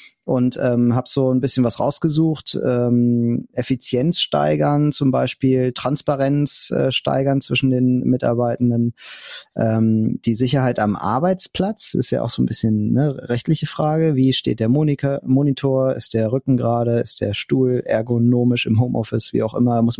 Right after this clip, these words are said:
da muss man ja auch drüber informieren, sind die Feuerschutzbestimmungen alle eingehalten und sowas, äh, ich glaube auch zu Arbeitszeiten muss man informieren. Naja, sowas, also Sicherheit am Arbeitsplatz, Gesundheit der Mitarbeitenden sicherstellen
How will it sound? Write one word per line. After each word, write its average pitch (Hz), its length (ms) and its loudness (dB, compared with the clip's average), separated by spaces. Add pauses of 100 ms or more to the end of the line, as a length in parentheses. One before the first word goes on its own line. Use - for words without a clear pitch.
da 117 120 2
muss 139 240 2
man 156 140 2
ja 139 100 0
auch 139 80 -2
drüber 143 220 -2
informieren, 139 500 0 (560)
sind 131 300 -2
die 120 180 4
Feuerschutzbestimmungen 139 1200 -2
alle 123 240 0
eingehalten 117 880 2
und 104 220 -4
sowas, 101 580 -2
äh, - 240 -4
ich - 80 -16
glaube 107 260 0
auch - 120 -10
zu 107 400 0 (440)
Arbeitszeiten 113 540 -2
muss 117 140 -2
man - 80 0
informieren. 110 480 0 (380)
Naja, 127 160 0
sowas, 151 260 0
also 123 180 0
Sicherheit 135 300 0
am 101 140 0
Arbeitsplatz, 170 560 -4
Gesundheit 156 600 0
der 123 380 2
Mitarbeitenden 143 640 0
sicherstellen 135 800 0